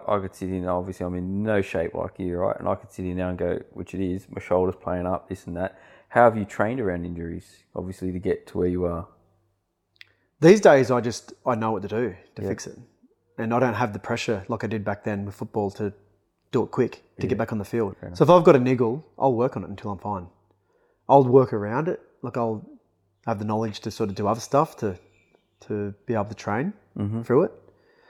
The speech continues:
Speaker 2: But back then, man, it was get me back on the field as quick as you can, needled up, surgery,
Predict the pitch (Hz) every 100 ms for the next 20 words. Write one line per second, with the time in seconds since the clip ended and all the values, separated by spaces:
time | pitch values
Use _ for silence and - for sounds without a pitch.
0 | _ _ _ _ - 117 127 120 - 113
1 | 101 104 110 - _ _ _ - 110 101
2 | - 117 - 117 101 104 113 101 - 110
3 | 101 - 113 107 104 107 110 110 _ _
4 | _ _ _ - 110 113 104 107 110 -
5 | 196 - _ _ - - 117 113 113 113